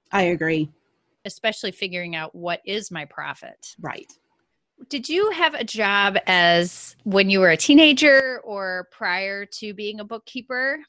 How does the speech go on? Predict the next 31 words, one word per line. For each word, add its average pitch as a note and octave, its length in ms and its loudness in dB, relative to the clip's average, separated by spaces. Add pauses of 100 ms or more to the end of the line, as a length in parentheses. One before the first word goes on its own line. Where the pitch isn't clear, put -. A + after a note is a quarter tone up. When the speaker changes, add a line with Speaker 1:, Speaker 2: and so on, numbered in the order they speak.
(160)
Speaker 2:
that A3 140 -2
may G#3 160 -4
have G#3 160 -8 (260)
helped G#3 340 -8
you G3+ 420 -8
in G3+ 140 -12
what G3 140 -10
you're G3 120 -8
doing G3 220 -12
now? F#3 300 -8 (300)
Speaker 1:
You F#4+ 100 6
know, A4 180 6
it's - 200 -2
interesting. E3 800 2
I G#3+ 120 4
did, B3+ 440 4
and G3+ 120 4
it's G3 160 -2
not C#4+ 200 0
something A3+ 300 4
that F#3 120 4
I E3+ 60 4
really F3 280 4
thought D#3+ 300 0
about G#3 400 2
until E3+ 320 2
many F3 380 2
years D#3+ 360 2
after D3 380 -2
the C#3+ 100 -2
fact. - 540 -4